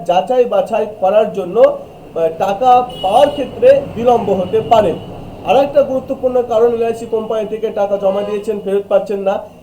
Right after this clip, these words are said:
এর অন্যতম কারণ হচ্ছে সন্দেহের ক্ষেত্রে তদন্ত হতে পারে, অর্থাৎ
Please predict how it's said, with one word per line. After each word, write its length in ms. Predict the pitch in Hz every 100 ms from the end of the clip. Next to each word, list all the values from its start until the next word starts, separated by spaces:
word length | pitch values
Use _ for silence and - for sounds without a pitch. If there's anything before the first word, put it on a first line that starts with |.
| -
এর 220 | 196 254 -
অন্যতম 500 | 220 254 285 277 247
কারণ 360 | 233 196 220 262
হচ্ছে 300 | 233 220 214 214 - - -
সন্দেহের 500 | 220 247 269 285 277
ক্ষেত্রে 400 | - 240 233 254 254
তদন্ত 400 | 220 214 247 233
হতে 240 | 208 202
পারে, 280 | 185 175 147 -
অর্থাৎ 400 | 202 220 262